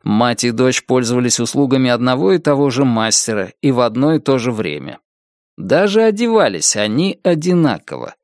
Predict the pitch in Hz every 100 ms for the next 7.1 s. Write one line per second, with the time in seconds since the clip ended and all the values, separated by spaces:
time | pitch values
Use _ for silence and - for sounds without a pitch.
0 | _ _ _ _ _ - 107 117 226 -
1 | 180 175 160 113 107 131 135 - 127 110
2 | 87 87 143 71 - - _ - 98 101
3 | 185 139 147 - 92 90 76 52 - _
4 | _ _ _ _ _ _ _ _ _ _
5 | _ _ 101 - 131 127 143 139 135 131
6 | 139 - 127 117 107 - - 107 143 170
7 | -